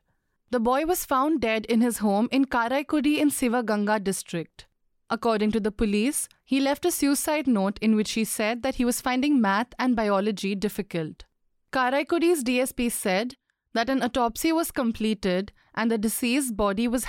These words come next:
handed over to his parents. Chief Minister Stalin said yesterday that students were not in college only to get degrees and that educators should give them self-confidence, courage and determination.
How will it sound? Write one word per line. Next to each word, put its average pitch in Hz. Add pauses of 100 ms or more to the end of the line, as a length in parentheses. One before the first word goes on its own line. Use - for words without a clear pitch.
handed 226
over 190
to 233
his 247
parents. 165 (420)
Chief 294
Minister 339
Stalin 233
said 262
yesterday 208 (260)
that 240
students 277
were 330
not 254
in 339
college 240
only 233
to 277
get 214
degrees 180 (280)
and 220
that 226
educators 277
should 220
give 233
them 302
self-confidence, 214
courage 190
and 262
determination. 175